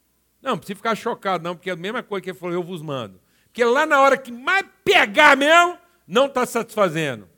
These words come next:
E não tá fazendo sentido pra ninguém. Porque está satisfazendo aquilo que você crê que o amor é e faz sentido pra aquilo que você crê que o amor é. E que o amor é de fato.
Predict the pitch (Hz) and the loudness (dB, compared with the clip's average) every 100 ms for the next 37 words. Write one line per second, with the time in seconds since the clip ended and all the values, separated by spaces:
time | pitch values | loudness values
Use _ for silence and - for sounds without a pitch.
0 | _ _ 151 190 214 208 170 156 175 240 | _ _ -10 -4 -2 -2 -4 -4 -2 -4
1 | 302 - _ _ _ _ - 240 220 - | -6 -14 _ _ _ _ -14 -12 -12 -10
2 | 226 214 240 247 226 185 170 147 _ _ | -10 -6 -6 -4 -4 -6 -6 -10 _ _
3 | _ - 208 185 208 175 196 185 165 147 | _ -12 -8 -6 -4 -4 -8 -8 -8 -6
4 | 202 185 196 175 180 - 190 180 _ 170 | -6 -8 -12 -14 -14 -10 -10 -10 _ -2
5 | 165 135 - 156 143 156 143 156 185 180 | -2 -2 -8 -6 -6 -6 -6 -6 -6 -10
6 | _ _ 143 - 170 165 170 143 - 151 | _ _ -20 -8 -6 -6 -10 -16 -14 -14
7 | - 147 156 143 147 - 160 - - 147 | -12 -14 -14 -14 -16 -12 -14 -14 -10 -8
8 | 151 147 _ _ 147 143 127 131 117 104 | -8 -12 _ _ -10 -10 -8 -12 -12 -14
9 | _ _ _ 151 - 156 139 135 135 127 | _ _ _ -14 -12 -8 -8 -8 -12 -12
10 | 127 - 95 | -18 -16 -16